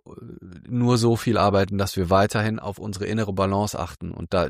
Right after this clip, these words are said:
die einfach priorisieren und sagen, „Ja, cool, macht Bock, ab und zu auch mal zu pushen, auch mal zu gucken, wo geht noch was“,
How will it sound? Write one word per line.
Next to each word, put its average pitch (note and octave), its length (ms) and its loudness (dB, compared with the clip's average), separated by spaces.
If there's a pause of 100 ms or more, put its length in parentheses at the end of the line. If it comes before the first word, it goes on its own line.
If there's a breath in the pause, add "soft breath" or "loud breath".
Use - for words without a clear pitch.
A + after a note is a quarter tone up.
(140)
die B2+ 220 2
einfach G2+ 320 -4
priorisieren F#2 680 -4
und E2+ 120 -10
sagen, E2+ 220 -2
„Ja, A2 200 2 (140)
cool, C#3+ 180 2
macht A2 240 -2
Bock, C3 240 2 (300 loud breath)
ab A2 160 -4
und G#2 100 -4
zu - 140 -4
auch - 120 -4
mal F#2 140 -2
zu A#2 120 -6
pushen, A#2 680 -2
auch - 160 -6
mal G2 200 0
zu A2 120 -6
gucken, A2+ 420 -2
wo A2 80 0
geht B2 220 0
noch B2 180 0
was“, G#2 240 2